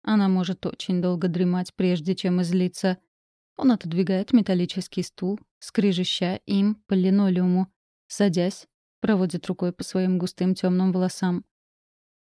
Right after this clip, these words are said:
"Ты грёбаная психопатка", — цедит он. Я не отвечаю, ни один мой мускул не дёргается.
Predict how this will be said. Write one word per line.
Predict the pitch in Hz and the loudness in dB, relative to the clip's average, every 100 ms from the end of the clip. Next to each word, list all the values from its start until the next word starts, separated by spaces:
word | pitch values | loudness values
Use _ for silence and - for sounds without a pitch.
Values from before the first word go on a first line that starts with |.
| _ | _
"Ты | - 233 | 0 0
грёбаная | 175 185 175 170 175 180 | 2 2 0 2 0 -2
психопатка", — | - - 190 196 190 175 - 196 - _ _ _ _ _ | -6 -6 -2 -4 -4 -8 -8 -14 -14 _ _ _ _ _
цедит | - 180 165 170 | -2 -2 -2 -4
он. | 180 175 190 _ _ _ _ - | -2 -2 -4 _ _ _ _ -4
Я | 196 202 | 0 2
не | 190 | 2
отвечаю, | 196 - 254 202 175 185 - _ | 0 -2 -2 0 -2 -4 -10 _
ни | - 220 | 2 4
один | 196 175 190 | 4 2 2
мой | 185 180 | 2 2
мускул | 180 - - 180 | 0 -4 -4 0
не | 185 185 | 2 2
дёргается. | 180 175 180 175 - 185 | 2 0 0 -2 -4 -10